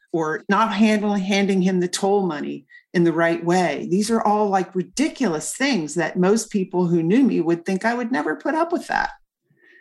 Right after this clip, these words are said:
But it wasn't until I couldn't even leave the house to go for a walk because my kids didn't want to be alone with him. And he never hit me. But I think verbal abuse is just as bad as hitting.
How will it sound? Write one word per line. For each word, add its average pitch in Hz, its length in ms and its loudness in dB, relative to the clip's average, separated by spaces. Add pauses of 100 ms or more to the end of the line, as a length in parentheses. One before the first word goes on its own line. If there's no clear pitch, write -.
(120)
But 202 100 0
it 202 80 2
wasn't 254 300 2
until 233 380 2
I 202 40 0
couldn't 226 360 0
even 190 280 0
leave 196 220 -2
the 185 60 -2
house 175 540 -2
to - 100 -8
go 180 180 0
for 170 180 -4
a 151 80 0
walk 156 360 0
because 170 320 -8
my 151 100 -2
kids 170 320 -4
didn't 156 240 -2
want 147 160 -2
to 147 80 -4
be 151 140 -2
alone 170 320 0
with 180 160 -6
him. 143 200 -4
And 143 140 -2
he 170 80 4
never 180 240 0
hit 202 260 -2
me. 151 260 -4 (360)
But - 80 0
I 196 100 2
think 208 300 0
verbal 196 340 2
abuse 180 380 0
is 170 140 -8
just - 260 -4
as 170 140 -6
bad 180 480 0 (320)
as 156 160 -6
hitting. 190 500 0